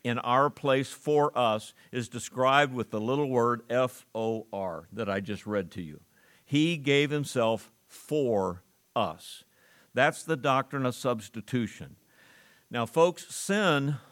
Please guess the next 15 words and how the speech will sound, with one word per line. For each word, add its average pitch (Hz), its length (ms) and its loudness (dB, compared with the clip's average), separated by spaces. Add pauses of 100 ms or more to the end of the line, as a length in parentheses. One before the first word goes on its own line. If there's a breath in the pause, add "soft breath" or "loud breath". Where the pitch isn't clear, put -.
(680 loud breath)
must 139 380 0
be 151 100 -2
paid 160 360 -2
for, 98 280 -8 (680 soft breath)
and 135 260 -4
sin 170 460 0
will 190 260 4
be 139 160 0
paid 95 360 -4
for. 85 340 -10 (600 soft breath)
And 139 200 -2
you 175 100 2
have 135 300 4
two 147 160 2
choices. 196 720 0